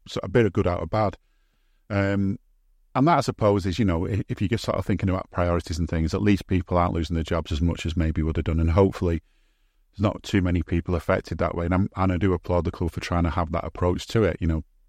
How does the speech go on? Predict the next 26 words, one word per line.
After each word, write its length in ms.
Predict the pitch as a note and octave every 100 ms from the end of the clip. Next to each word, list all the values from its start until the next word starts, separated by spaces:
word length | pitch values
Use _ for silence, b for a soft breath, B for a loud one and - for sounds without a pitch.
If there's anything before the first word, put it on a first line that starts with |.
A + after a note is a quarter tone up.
| _ _ -
thinking 340 | F#2+ F#2+ F2
about 220 | E2 D#2+
the 80 | F2
people 560 | - F2+ E2 E2 E2 - -
as 120 | E2+
much 220 | E2+ -
as 80 | -
anything 320 | E2 D#2 F2
else. 180 | F2 E2+
But 440 | - A#2+ F#2+ - - _ _ _ - _ _ - - _ _ _ _ -
what 100 | C3+
I'm 80 | C3
not 140 | A#2
happy 260 | A#2 - F#2
about 260 | E2 E2+
is, 240 | E2+ - - -
and 140 | A2 B2
this 160 | -
is 80 | B2
quite 260 | - A#2+ G2+
a 40 |
long 260 | G2 G2 F#2
Q 200 | - F2+
and 100 | E2
A, 240 | D#2+ E2 _ _ -
um, 580 | E2 D#2+ D#2+ D#2+ D#2+